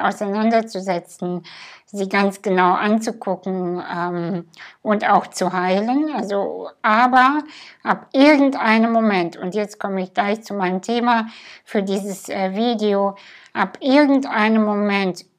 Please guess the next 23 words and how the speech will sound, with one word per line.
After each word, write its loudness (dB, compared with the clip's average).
musst -2
du -4
diese -2
alte -2
Geschichte -6
ablegen -8
und -6
bei 0
Punkt -6
Null -4
beginnen. -10
Es -8
muss 0
einen 0
Moment -2
geben -4
und -6
das -8
ist -12
dann -6
dieses, -6
ähm, -4
ja, 0